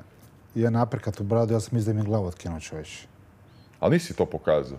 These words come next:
Speaker 2: niš se nije vidjelo.
Speaker 1: A još sad ste još pas na pod, je.
Speaker 2: <laughs> Nemam pojma, jebet, nisi pokazao. Uglavnom, bilo je jebeno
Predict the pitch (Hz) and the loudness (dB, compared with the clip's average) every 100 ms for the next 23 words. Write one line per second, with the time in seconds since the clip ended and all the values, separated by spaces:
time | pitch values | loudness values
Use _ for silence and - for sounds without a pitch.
0 | - 117 123 - 76 67 60 55 52 - | -6 -4 -2 -2 -4 -4 -4 -6 -8 -10
1 | - - 104 123 143 113 139 131 107 - | -14 -2 2 4 2 2 2 2 0 -8
2 | - 147 - 104 127 101 87 82 85 - | 2 2 2 -2 0 0 -4 -8 -6 2
3 | 156 143 196 185 170 123 127 117 104 117 | 4 4 6 6 6 4 6 4 4 2
4 | 131 127 151 151 151 143 92 - - - | 0 2 2 6 6 4 0 -4 -8 -12
5 | - - 117 123 180 196 160 196 185 147 | -10 2 6 8 6 6 6 8 8 6
6 | - - - 113 110 117 135 175 185 | 2 -6 0 4 8 8 8 4 2